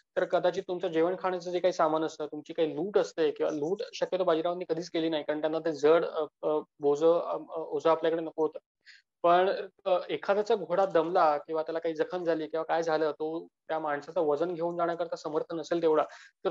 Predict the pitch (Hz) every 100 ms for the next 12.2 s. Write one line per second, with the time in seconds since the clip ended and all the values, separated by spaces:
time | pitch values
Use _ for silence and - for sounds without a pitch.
0 | 185 196 208 - 170 208 - 208 208 -
1 | 202 190 190 190 196 202 208 208 208 175
2 | 190 190 170 170 190 175 156 160 147 147
3 | 151 160 160 170 143 151 170 180 208 -
4 | 165 185 190 - - 165 160 - 170 160
5 | - - - 165 202 196 180 151 151 147
6 | 156 151 156 175 170 185 214 196 - 175
7 | 165 151 - _ _ _ _ _ 165 151
8 | 151 151 151 - - 180 - - 165 180
9 | 226 226 220 220 202 220 196 180 196 190
10 | 185 185 180 165 165 160 160 - 156 156
11 | 190 208 196 208 170 190 202 175 170 160
12 | 151 131